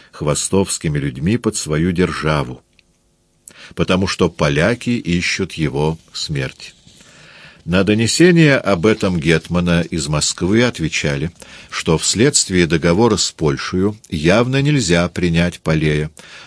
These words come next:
но пусть он со всеми людьми идёт сначала в Запорожскую сечь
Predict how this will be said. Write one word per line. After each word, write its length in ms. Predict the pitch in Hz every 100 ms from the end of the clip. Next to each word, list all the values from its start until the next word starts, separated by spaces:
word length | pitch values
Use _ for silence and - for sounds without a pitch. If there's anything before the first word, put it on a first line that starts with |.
| -
но 180 | 80
пусть 460 | 82 120 165 - -
он 260 | 78 67 62 _ -
со 220 | - 87
всеми 320 | 80 - 78 71
людьми 480 | 71 65 85 143 - - -
идёт 340 | 78 78 113
сначала 560 | - 92 85 107 107 101
в 60 |
Запорожскую 840 | 85 85 95 98 98 - - 104 104
сечь 480 | - 107 78 -